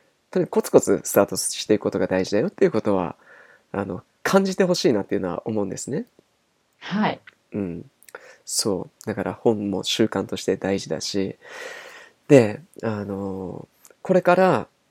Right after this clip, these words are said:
Speaker 1: 習慣として、この間の宿題出してもらったんですけど、
Speaker 2: はい。
Speaker 1: 何を習慣として持つべきかっていうのは、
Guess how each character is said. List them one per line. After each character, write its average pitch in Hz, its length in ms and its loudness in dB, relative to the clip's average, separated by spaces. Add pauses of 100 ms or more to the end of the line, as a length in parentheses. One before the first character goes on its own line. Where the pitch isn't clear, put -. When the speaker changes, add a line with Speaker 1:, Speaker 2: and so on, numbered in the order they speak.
(800)
Speaker 1:
習 - 220 4
慣 165 200 2
と 165 100 0
し - 120 -2
て、 147 320 2 (360)
こ 190 100 -2
の 185 80 6
間 185 160 4
の 185 100 2
宿 - 200 4
題 185 260 6
出 180 120 6
し - 80 2
て - 60 6
も 104 100 4
ら 107 80 2
っ - 80 -4
た 110 140 -2
ん 107 60 -8
で 90 100 -6
す - 100 -6
け 87 100 -4
ど、 110 280 0 (640)
Speaker 2:
は - 180 -12
い。 160 60 -10 (440)
Speaker 1:
何 233 260 6
を 202 80 2
習 135 180 4
慣 123 220 6
と 123 80 0
し - 80 -2
て 127 60 2
持 123 120 0
つ - 100 -8
べ 98 100 0
き - 60 -12
か 110 100 -2
っ 110 60 -6
て - 100 -6
い 101 40 -2
う 104 40 -4
の 104 100 -6
は、 139 240 -2